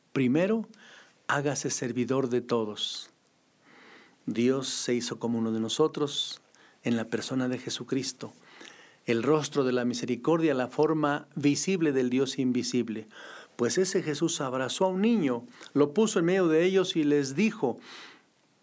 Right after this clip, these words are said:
"Quien recibe a un niño como este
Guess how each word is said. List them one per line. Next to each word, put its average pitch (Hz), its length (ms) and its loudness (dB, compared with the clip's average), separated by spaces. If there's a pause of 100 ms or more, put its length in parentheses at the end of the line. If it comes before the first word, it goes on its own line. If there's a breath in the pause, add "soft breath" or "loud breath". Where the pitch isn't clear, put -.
(880)
"Quien 147 320 4
recibe 185 560 2
a 196 40 2
un 185 160 2
niño 165 360 2
como 139 280 2
este 131 480 -2